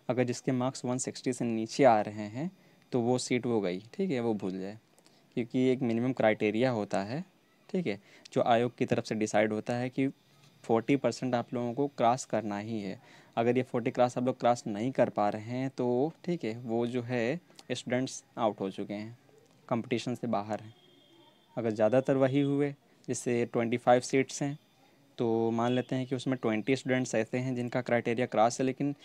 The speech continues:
अब फ़ाइव स्टूडेंट्स ऐसे हैं जिनका क्राइटेरिया क्रॉस नहीं है, तो पाँच सीट बच के चली जाएंगी, ठीक है, ये सीट्स बच जाएंगी, बस ये इन सीट्स पे बस फाइट होगी केवल। तो ये भी है, तो इसको जो है ध्यान में रखना है।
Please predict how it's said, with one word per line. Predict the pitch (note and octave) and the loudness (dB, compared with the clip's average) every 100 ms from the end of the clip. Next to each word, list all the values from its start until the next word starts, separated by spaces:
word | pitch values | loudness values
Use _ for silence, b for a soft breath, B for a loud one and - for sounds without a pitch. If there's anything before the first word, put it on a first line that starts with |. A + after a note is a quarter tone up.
| B B | B B
अब | B2 | -4
फ़ाइव | - G#2+ C3 | 2 4 4
स्टूडेंट्स | B2+ C3+ B2+ A#2+ | 2 0 0 0
ऐसे | A2 - | -2 -2
हैं | B2+ | -2
जिनका | B2+ B2+ | -2 0
क्राइटेरिया | A#2+ A2+ A#2 B2+ | 2 2 2 2
क्रॉस | A#2+ A2+ - | 4 4 2
नहीं | G#2 | -8
है, | G#2 | -6
तो | G#2+ - _ - | -10 -12 _ -4
पाँच | A#2 A#2+ | 0 0
सीट | - C3 B2+ | -2 -2 0
बच | A2+ A2 | 0 0
के | A2+ | -2
चली | - G2 F#2+ | -4 -4 -4
जाएंगी, | F#2+ G2 G2+ B2 _ _ - - - _ _ - _ _ b b b b b b b _ _ _ _ _ _ _ | -6 -8 -12 -14 _ _ -20 -20 -20 _ _ -20 _ _ b b b b b b b _ _ _ _ _ _ _
ठीक | - D#3 B2 | -6 -4 0
है, | |
ये | A#2+ B2+ | 0 2
सीट्स | - A#2 | 0 -2
बच | A2 G2+ | 0 -2
जाएंगी, | G#2 A2+ A#2 | -2 -4 -2
बस | A#2+ - | -2 0
ये | A#2 | 0
इन | B2+ B2+ | 0 -2
सीट्स | - B2 - | 0 -2 0
पे | C3 | -2
बस | A#2+ - | -2 0
फाइट | A2 G#2 G2+ | 0 0 -4
होगी | G2+ G2 | -8 -8
केवल। | G2 G2+ - - - - - - - - - - - | -8 -10 -12 -20 -20 -20 -20 -20 -20 -20 -20 -10 -2
तो | |
ये | A#2+ G#2+ | 0 2
भी | A2+ G2+ | 0 -2
है, | G2+ B B B - | -4 B B B -4
तो | A#2 | -2
इसको | A2+ - | 0 0
जो | A#2+ B2 | 0 2
है | A#2+ | 0
ध्यान | A#2 G#2+ | -2 -2
में | G#2 | -2
रखना | G2 - G2+ | -4 -6 -10
है। | G#2+ | -10